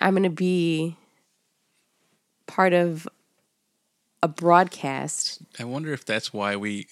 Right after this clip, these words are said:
Speaker 2: like, we understand each other so well, because you had a taste of what it's like to work in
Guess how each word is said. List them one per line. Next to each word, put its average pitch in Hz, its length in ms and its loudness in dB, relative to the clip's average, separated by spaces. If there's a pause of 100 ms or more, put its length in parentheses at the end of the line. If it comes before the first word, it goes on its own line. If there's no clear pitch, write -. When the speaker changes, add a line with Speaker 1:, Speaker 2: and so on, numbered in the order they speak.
(380)
Speaker 2:
like, 98 280 -8
we 110 160 -4
understand 104 540 -6
each - 160 -10
other 98 160 -6
so 98 280 -4
well, 98 180 -10
because - 280 -10
you 123 80 0
had 127 140 0
a 104 60 -4
taste - 400 -6
of 101 80 -8
what 98 120 -6
it's - 140 -10
like 104 160 -10
to 104 100 -8
work 95 280 -10
in 113 400 -8